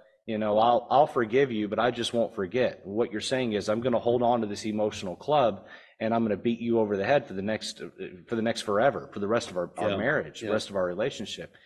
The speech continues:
Speaker 1: And you can forget emotionally, even if you do not forget the facts of what happened. And forgiving emotionally is just choosing to set down th-, those emotions and not, not go back to that, not relive
Speaker 2: Mm-hmm.
Speaker 1: that.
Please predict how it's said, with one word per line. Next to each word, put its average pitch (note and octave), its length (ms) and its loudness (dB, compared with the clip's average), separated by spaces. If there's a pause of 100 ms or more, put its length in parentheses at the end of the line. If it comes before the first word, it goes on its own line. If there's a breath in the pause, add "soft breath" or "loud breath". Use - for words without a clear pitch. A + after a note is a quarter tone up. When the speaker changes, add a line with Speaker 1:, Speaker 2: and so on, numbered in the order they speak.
(440 loud breath)
Speaker 1:
And A#2 260 0
you D#3 140 0
can F3 400 2
forget B2 480 4
emotionally, G#2 920 0
even C#3 320 0
if B2+ 160 -2
you B2+ 100 -2
do A#2+ 160 -2
not A2+ 300 2
forget G#2 280 -2
the F2 60 -12
facts - 600 -2 (560)
of A2+ 160 4
what G#2+ 240 4
happened. G#2 580 2
And G#2 220 -4
forgiving D3 480 2
emotionally A#2 680 2
is F#2 140 -2
just A2 240 -4
choosing C#3 400 -2
to G2+ 80 -4
set - 280 0
down A#2+ 420 2 (520 loud breath)
th-, G2+ 160 -6
those B2 300 4
emotions A2 640 0
and G#2+ 120 0
not, A#2 380 2
not B2 300 0
go B2+ 100 6
back A2+ 340 0
to G#2+ 100 -2
that, E2+ 380 -6
not A#2+ 240 0
relive B2 380 2
Speaker 2:
Mm-hmm. F#2 80 -2
Speaker 1:
that. F#2+ 300 -2